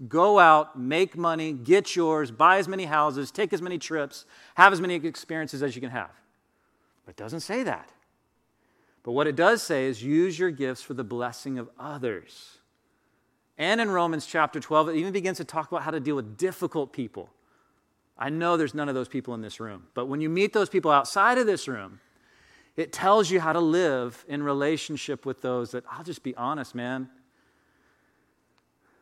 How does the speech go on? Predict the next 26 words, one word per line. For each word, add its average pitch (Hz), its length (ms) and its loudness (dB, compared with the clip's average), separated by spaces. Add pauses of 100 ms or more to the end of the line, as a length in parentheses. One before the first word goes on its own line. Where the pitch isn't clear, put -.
(280)
they're 165 120 0
difficult. 113 440 -8
We'll 123 80 -8
just 123 120 -12
put 104 140 -14
it - 60 -18
that 80 180 -14
way. 78 80 -16 (100)
Like, 107 200 -6 (240)
there's 170 160 2
just 214 140 -2
challenge. 240 760 6 (100)
And 175 100 -2
so 220 120 6
he 208 120 2
says, 196 220 4
"Listen, 220 500 0 (460)
in, 226 120 -4
in 220 140 2
those 233 240 8
kind 247 240 4
of 185 80 -2
relationships, 190 840 0
don't 233 300 -2
curse, 247 460 0
bless. 139 960 -4